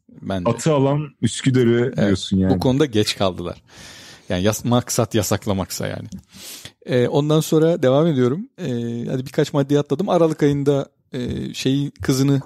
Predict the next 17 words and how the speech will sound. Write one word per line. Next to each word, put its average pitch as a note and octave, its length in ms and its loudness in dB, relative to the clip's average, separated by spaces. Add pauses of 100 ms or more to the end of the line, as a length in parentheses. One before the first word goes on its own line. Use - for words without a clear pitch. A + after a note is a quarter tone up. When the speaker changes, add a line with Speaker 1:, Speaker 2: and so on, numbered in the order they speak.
(160)
Speaker 1:
Meng C#3+ 300 2
Wanzhou, B2+ 720 2 (360)
işte - 360 -2 (240)
C - 200 -2
E B2 40 4
O'nun C3+ 160 2
kızını, B2+ 500 0
C B2 280 2
F B2 140 0
O A2+ 100 4
orada F#2+ 240 0
aynı F#2+ 120 -2
zamanda, A#2+ 420 -6 (260)
yakalıyorlar. A#2 680 -2 (540)
Ee, G2+ 160 -2
Kanada'da C3 460 2
tutukluyorlar. - 720 -4